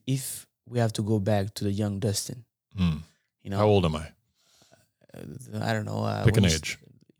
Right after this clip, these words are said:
Speaker 1: when you started as broker.
Speaker 2: That was thirty-six.
Speaker 1: Perfect.
Speaker 2: Okay.
Speaker 1: Um, and you have to give him one advice. You know what? Let's change it. So when you were younger, uh, when you started as brokering and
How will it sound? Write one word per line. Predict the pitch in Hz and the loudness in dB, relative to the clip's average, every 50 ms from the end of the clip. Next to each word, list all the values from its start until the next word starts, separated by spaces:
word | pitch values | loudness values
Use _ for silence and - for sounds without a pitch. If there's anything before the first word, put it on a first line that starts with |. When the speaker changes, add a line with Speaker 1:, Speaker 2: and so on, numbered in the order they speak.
| _ | _
Speaker 1:
when | - 123 123 | -4 -2 -2
you | 113 | -2
started | 107 - 120 110 104 101 98 98 - _ _ _ _ _ _ _ _ - | -2 0 0 0 0 0 -2 -6 -10 _ _ _ _ _ _ _ _ -10
as | 98 101 104 | -8 -8 -6
broker. | 120 120 101 98 - - - - _ - - | -4 -4 -4 -4 -6 -10 -16 -18 _ -4 0
Speaker 2:
That | 101 | 4
was | 101 104 95 - | 4 4 4 4
thirty-six. | - 98 92 87 80 - - - 95 85 - - - - - - _ _ _ _ _ _ _ _ _ | 4 4 4 4 2 2 2 2 0 -2 -2 -2 -2 -2 -2 -4 _ _ _ _ _ _ _ _ _
Speaker 1:
Perfect. | - 113 104 110 - - - _ _ _ _ _ _ _ _ _ _ _ _ _ _ _ - | -10 -8 -8 -8 -10 -12 -14 _ _ _ _ _ _ _ _ _ _ _ _ _ _ _ 0
Speaker 2:
Okay. | 139 135 123 - - 85 92 110 107 98 _ _ _ _ - | 2 2 2 2 0 -4 -4 -4 -8 -10 _ _ _ _ -4
Speaker 1:
Um, | 107 107 104 104 101 92 - | -2 0 0 0 0 -2 -4
and | 95 107 | -4 -2
you | 113 113 | 0 0
have | 113 113 110 | 0 0 0
to | 117 107 104 | -2 -4 -4
give | 98 104 110 98 | -2 -2 -2 -2
him | 104 101 95 87 - | -2 -2 -4 -6 -8
one | 92 107 113 117 | -8 -6 -4 -4
advice. | 113 110 117 113 95 82 80 113 - - - - _ _ _ _ - | -4 -4 -4 -4 -4 -4 -6 -8 -12 -14 -18 -20 _ _ _ _ -6
You | 127 | -2
know | 139 143 | 0 2
what? | 160 170 170 170 _ _ - | 2 2 0 -4 _ _ -10
Let's | - 120 - | -8 -8 -6
change | - 120 107 95 | -6 -4 -6 -6
it. | 92 - _ _ _ _ _ _ _ | -8 -10 _ _ _ _ _ _ _
So | _ - - 101 107 95 - - | _ -6 -4 -2 -2 -2 -2 -6
when | - - 110 113 117 113 | -10 -8 -4 -2 -2 0
you | 113 110 | 0 2
were | 110 107 | 2 2
younger, | 104 104 107 104 107 113 117 127 139 135 - - _ - | 2 2 0 0 0 -2 -2 -4 -6 -8 -14 -20 _ -8
uh, | 92 95 95 95 92 | -4 -4 -2 -2 -2
when | 90 101 104 | -2 0 0
you | 107 104 | 0 0
started | - - 104 101 101 101 | 0 0 0 0 0 -2
as | 98 98 - | -2 -4 -4
brokering | 113 104 101 - - 156 151 - | -6 -6 -6 -4 -6 -6 -6 -4
and | 104 107 104 98 110 | -4 -4 -6 -6 -10